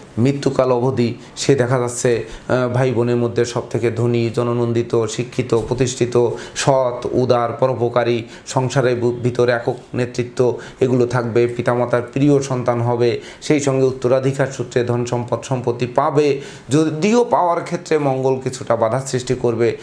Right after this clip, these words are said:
কিন্তু এখানে বাধার সৃষ্টি করে সে কিছু করতে পারবে না বৃহস্পতি যুক্ত থাকার কারণে। উপরন্তু সে নিজে উপার্জন করবে, সেই উপার্জন করে নতুন বাড়ি, নতুন গাড়ি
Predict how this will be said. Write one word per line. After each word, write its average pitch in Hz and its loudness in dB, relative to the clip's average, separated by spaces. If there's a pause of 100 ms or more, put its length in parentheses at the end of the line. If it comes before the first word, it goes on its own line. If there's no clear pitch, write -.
(180)
কিন্তু 160 4
এখানে 147 2
বাধার 117 0
সৃষ্টি 120 -6
করে 110 0
সে 110 -8
কিছু 113 -4
করতে 104 0
পারবে 151 2
না 113 -2 (440)
বৃহস্পতি 120 2
যুক্ত 95 -2
থাকার 92 -4
কারণে। 92 -4 (360)
উপরন্তু 254 4 (1000)
সে 208 2
নিজে 170 4
উপার্জন 220 0
করবে, 220 2
সেই 202 2
উপার্জন 170 2
করে 226 0 (280)
নতুন 147 2
বাড়ি, 139 2
নতুন 135 -2
গাড়ি 143 2